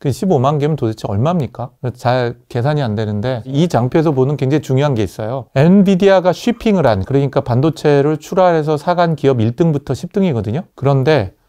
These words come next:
이 회사 중에서 놀랍게도 중국 회사가 네 개인가 다섯 개나 들어있다는 거예요. 지금 보시는 것처럼 이 회사들이 사실은 작년에 미국에서 중국 수출을 금지했는데 어떻게든 빼간 거예요.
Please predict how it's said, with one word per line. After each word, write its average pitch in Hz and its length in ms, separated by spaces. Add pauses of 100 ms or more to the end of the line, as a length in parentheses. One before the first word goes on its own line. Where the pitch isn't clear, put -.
(220)
이 120 140
회사 151 400
중에서 127 400
놀랍게도 110 920 (140)
중국 143 420
회사가 131 280
네 101 200
개인가 117 300
다섯 95 200
개나 101 220
들어있다는 92 460
거예요. - 180 (100)
지금 147 320
보시는 143 400
것처럼 123 680
이 170 300
회사들이 143 1600
사실은 151 580
작년에 131 680 (120)
미국에서 120 840
중국 120 280
수출을 139 320
금지했는데 113 920 (100)
어떻게든 143 920 (400)
빼간 143 300
거예요. 92 200